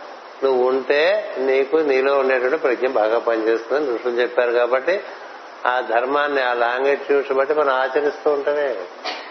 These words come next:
కదా. ఏదో రోజు రెండు రోజులు కాస్త నీరిగినా మూడో రోజు నుంచి లైన్లో పడిపోవాలి. అలా మనకి ధర్మాలు ఉన్నాయి,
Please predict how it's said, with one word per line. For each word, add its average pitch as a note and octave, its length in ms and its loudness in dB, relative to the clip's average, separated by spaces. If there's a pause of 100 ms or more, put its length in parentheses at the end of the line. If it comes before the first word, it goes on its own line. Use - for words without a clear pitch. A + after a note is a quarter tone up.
(1040)
కదా. C3 220 2 (720)
ఏదో C3+ 240 2
రోజు C3+ 300 2
రెండు C3 220 0
రోజులు C#3 220 2
కాస్త C3 300 -2
నీరిగినా B2+ 500 0 (880)
మూడో C#3 180 2
రోజు D#3 260 2
నుంచి D3 260 2
లైన్లో D#3 300 0
పడిపోవాలి. D3 560 0 (1200)
అలా C3 320 0
మనకి C3 720 0 (1800)
ధర్మాలు C#3 400 0
ఉన్నాయి, C#3 760 0